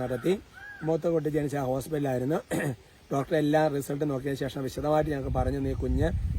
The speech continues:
അബ്നോർമലായിട്ടാണ് ജനിക്കുന്നത്, കുഞ്ഞിന് ജീവിതകാലം മുഴുവൻ നിങ്ങൾക്കൊരു വേദനയായിരിക്കും, കുഞ്ഞിനെ അബോർട്ട് ചെയ്യുന്നതാണ് നല്ലതെന്ന്" പറഞ്ഞു. "ഒരു ബ്ലഡ് ടെസ്റ്റ്, ഒരു ബ്ലഡ് ടെസ്റ്റും കൂടെ നമുക്ക് വേണമെങ്കിൽ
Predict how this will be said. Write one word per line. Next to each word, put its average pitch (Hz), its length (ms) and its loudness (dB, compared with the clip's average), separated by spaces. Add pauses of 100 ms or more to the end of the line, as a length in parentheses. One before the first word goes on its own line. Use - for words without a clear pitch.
അബ്നോർമലായിട്ടാണ് 135 800 0
ജനിക്കുന്നത്, 123 560 0 (360)
കുഞ്ഞിന് 147 300 0
ജീവിതകാലം 156 580 2
മുഴുവൻ 139 240 -4
നിങ്ങൾക്കൊരു 131 380 -4
വേദനയായിരിക്കും, 127 640 -2 (640)
കുഞ്ഞിനെ 381 280 0 (1800)
അബോർട്ട് 160 320 4
ചെയ്യുന്നതാണ് 143 480 0
നല്ലതെന്ന്" 143 320 4
പറഞ്ഞു. 117 300 0 (560)
"ഒരു 143 120 0
ബ്ലഡ് 139 260 -2
ടെസ്റ്റ്, 151 320 -4 (160)
ഒരു 165 100 -2
ബ്ലഡ് 160 300 -2
ടെസ്റ്റും 180 220 -6
കൂടെ 175 120 -4
നമുക്ക് 147 300 2
വേണമെങ്കിൽ 139 300 -2